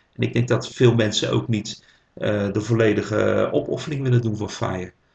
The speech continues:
Dus ik denk, eh, hot, eh, wel enigszins nastreven, de levensstijl van fire,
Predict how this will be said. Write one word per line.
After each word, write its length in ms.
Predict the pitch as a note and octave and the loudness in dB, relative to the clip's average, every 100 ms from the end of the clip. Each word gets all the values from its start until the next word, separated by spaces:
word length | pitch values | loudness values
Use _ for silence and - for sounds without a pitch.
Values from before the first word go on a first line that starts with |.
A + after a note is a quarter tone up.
| _ | _
Dus 160 | - - | -8 -6
ik 160 | - A#2 | -4 -2
denk, 180 | A2 - | -2 -2
eh, 220 | - G#2 G2 | -6 -4 2
hot, 420 | B2 B2+ - - | 2 2 -4 -8
eh, 260 | G#2+ G2+ G2+ - - G2+ | -4 -2 -2 -4 -8 4
wel 380 | A2+ - - - _ | 6 6 4 -8 _
enigszins 680 | - G#2+ G#2+ A#2+ G#2 - - | -2 0 0 0 0 0 -2
nastreven, 800 | A2+ A#2 - A2 G#2 G#2 G2 G2+ _ _ | 2 2 2 0 0 0 -2 -6 _ _
de 80 | - | -4
levensstijl 580 | G#2 A2+ A#2 - A2+ G2 | 2 4 2 2 0 0
van 120 | G2 | -2
fire, 440 | - G#2 G2 G2 | -2 0 2 -2